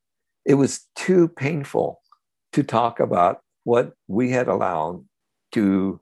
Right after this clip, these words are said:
have been done to us and what we became in the process because we had allowed this.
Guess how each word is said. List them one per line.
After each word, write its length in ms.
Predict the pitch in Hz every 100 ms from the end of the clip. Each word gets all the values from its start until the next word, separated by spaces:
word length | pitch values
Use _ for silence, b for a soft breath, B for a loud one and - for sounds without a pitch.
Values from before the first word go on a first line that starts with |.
| _
have 200 | - 104
been 200 | 101 104
done 240 | 98 107 117
to 180 | 117 98
us 380 | 98 92 - -
and 360 | 90 87 82 - _
what 300 | - 90 117
we 200 | - 117
became 640 | 127 123 - 107 90 80 90 _
in 200 | - 113
the 100 | 107
process 840 | 104 - 98 107 - - - - - _ _ _ _ _ -
because 500 | 113 - 117 151 156
we 160 | 110
had 160 | 95 90
allowed 440 | 87 73 73 76
this. 360 | - - - -